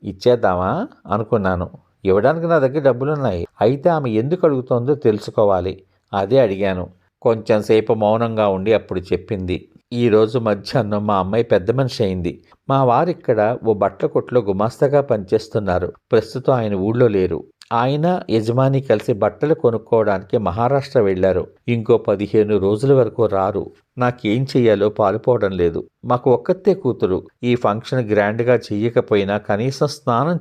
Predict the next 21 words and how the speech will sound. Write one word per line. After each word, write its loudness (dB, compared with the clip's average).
చేయించి -2
కొత్త 0
బట్టలు 2
వెయ్యాలి. 2
ఇరుగు 2
పొరుగు 2
వాళ్ళకి 2
తాంబూలాలు 0
ఇవ్వాలి. 0
వాటి 0
కోసం 0
కనీసం 0
రెండు 0
వేలన్నా 2
ఉండాలి. -2
ఆయన 0
ఊరు 2
వెళ్తూ 0
ఇంటి -6
ఖర్చులకి -2
ఇచ్చారు. 0